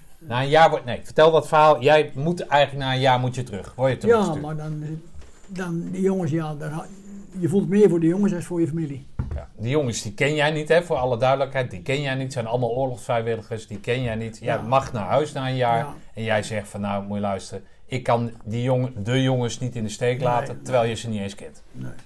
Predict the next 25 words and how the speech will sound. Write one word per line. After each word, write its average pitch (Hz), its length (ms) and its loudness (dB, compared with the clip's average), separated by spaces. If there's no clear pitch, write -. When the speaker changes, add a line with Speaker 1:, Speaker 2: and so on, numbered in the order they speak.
Speaker 2:
Maar 170 180 -4
ik 165 60 -4
zeg 294 160 0
al, 160 360 -2
eh, 151 320 -8
dan 175 160 -6
kom 170 160 -2
je 143 60 -2
terug. 180 480 -2
En 185 140 -6
op 160 80 -6
een 165 60 -4
gegeven 170 200 -2
moment, 147 200 -8
via 170 200 2
een 165 60 -6
omweg, 170 280 -2
kom 165 160 -4
je 165 60 -2
dan 156 100 -4
bij 147 140 -8
het, 165 100 -12
eh, 151 160 -8
korps 170 260 -2
terecht. 170 360 -4